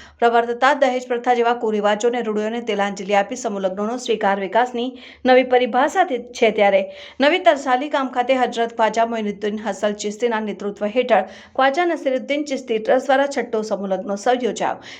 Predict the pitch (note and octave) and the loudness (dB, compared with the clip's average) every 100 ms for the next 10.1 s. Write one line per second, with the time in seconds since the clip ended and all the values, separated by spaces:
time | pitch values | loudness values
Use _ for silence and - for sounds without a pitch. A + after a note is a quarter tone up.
0 | - A3+ A3 B3 B3 E4 D4 C4+ A#3 A#3+ | -2 2 4 4 6 4 4 0 0 -2
1 | A#3+ D4 C4+ A#3 A3+ A3 G#3+ A3 G#3+ A#3+ | -2 -2 0 -2 -2 -2 -2 -2 0 0
2 | G3+ G3+ G3+ A3+ G3+ F#3+ G3 G#3+ A3 F#3+ | 0 -2 -4 0 0 0 -4 -4 0 0
3 | F3 G#3+ G3+ F#3 - - - A3+ G#3+ A3+ | 0 -2 0 0 -2 -18 -2 2 2 4
4 | C4+ C#4+ C#4 C4 B3+ C#4 B3+ A3 G#3 G#3+ | 2 2 2 4 4 0 -2 -4 -4 -6
5 | G3+ G#3 B3 C#4 - - - C#4+ E4+ D#4+ | -4 -4 -2 -4 -6 -14 0 4 6 6
6 | C4+ C4 C4 B3+ B3 A3 A3+ A3+ B3+ G#3+ | 6 6 4 -2 -4 -2 -4 0 2 4
7 | G#3+ A3 A3 A#3+ B3+ A3+ A3+ A#3 A3 A3+ | 0 0 0 4 4 4 0 -2 -2 -4
8 | A3+ C4+ B3 G#3 G3 A3 A3 A#3+ A3+ A#3 | -4 -4 0 2 2 -2 -4 -4 -4 -4
9 | G#3 A3+ B3 A#3 A#3 C4+ A#3+ A3 G#3+ C4 | -4 -6 -2 -2 0 0 0 0 -2 -2
10 | A#3 | -4